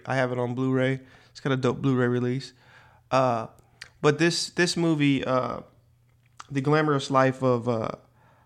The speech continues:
Sachiko Hanai, is a pink film, much in that vein. I mean,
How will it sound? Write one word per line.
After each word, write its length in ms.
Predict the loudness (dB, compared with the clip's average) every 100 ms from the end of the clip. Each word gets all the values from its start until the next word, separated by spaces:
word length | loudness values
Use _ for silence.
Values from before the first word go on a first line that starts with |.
| -10
Sachiko 960 | -2 0 0 -2 2 2 0 -2 -4
Hanai, 480 | -2 2 4 4 2 -2
is 360 | -2 -2 -6 -6
a 80 | -6
pink 240 | -4 -4
film, 400 | -2 -2 -2 0
much 240 | 0 0 0
in 140 | 0
that 220 | 0 0
vein. 440 | -2 -2 -2 -4 -4
I 40 |
mean, 260 | -4 -4